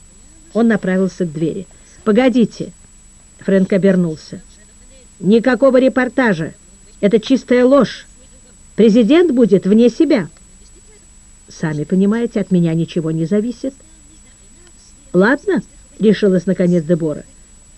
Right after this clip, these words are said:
"Если я докажу, что президент встречался с генералом Уитманом, вы успокоитесь?"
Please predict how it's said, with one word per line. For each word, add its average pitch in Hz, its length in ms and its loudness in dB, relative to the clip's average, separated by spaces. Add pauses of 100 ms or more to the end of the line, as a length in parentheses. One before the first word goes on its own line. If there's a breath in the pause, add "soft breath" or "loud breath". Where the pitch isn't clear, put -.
(240)
"Если 320 440 4
я 320 180 6
докажу, 302 580 2
что - 220 -4
президент 214 520 2
встречался 202 640 -2
с 165 40 -4
генералом 185 500 2
Уитманом, 208 560 -2 (260 soft breath)
вы 202 120 6
успокоитесь?" 220 840 2